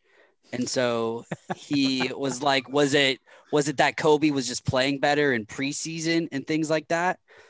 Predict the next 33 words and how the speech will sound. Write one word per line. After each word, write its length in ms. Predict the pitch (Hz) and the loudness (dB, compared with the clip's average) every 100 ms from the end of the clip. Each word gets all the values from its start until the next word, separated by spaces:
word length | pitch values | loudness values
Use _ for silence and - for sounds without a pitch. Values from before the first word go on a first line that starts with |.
| - _ _ - | -20 _ _ -4
And 160 | 143 147 | -2 0
Roy 200 | 151 156 | 0 0
goes, 400 | 156 143 135 - | 2 2 0 -8
"No, 480 | 160 190 180 120 104 | -2 4 6 4 2
I 120 | 135 | -4
started 400 | 139 - 170 170 | -4 0 2 2
him 100 | 160 | -2
because 260 | 147 151 131 | -4 -6 -4
he 120 | 143 | -4
was 100 | 135 | -6
playing 400 | - 147 139 123 | -4 -4 -4 -4
worse 300 | 120 123 120 | -4 -4 -4
than 160 | - 107 | -8 -10
seventh, 480 | - 110 101 101 - _ _ | -6 -6 -6 -10 -16 _ _
blah, 200 | 123 113 | -4 -4
blah, 80 | 110 | -2
blah." 220 | 110 107 | -4 -4
Like, 220 | 110 107 | -4 -8
that's 220 | 117 104 120 | -8 -8 -6
not 120 | 110 | -6
a 40 | |
direct 300 | 104 110 104 | -6 -8 -8
quote. 340 | - 117 107 - _ _ - _ _ | -8 -8 -8 -10 _ _ -20 _ _
And 100 | 131 | -4
then 140 | 143 135 | -4 -2
Roy 240 | 139 151 | -2 -2
goes, 340 | 143 131 127 | -2 -2 -4
"Sorry," 420 | - 160 135 113 85 | -4 2 2 2 -4
like, 140 | 120 131 | -10 -8
he 80 | |
said 180 | 120 151 | -4 -2
it, 120 | 120 - _ | -2 -6 _
Roy 320 | 113 120 113 | -8 -6 -6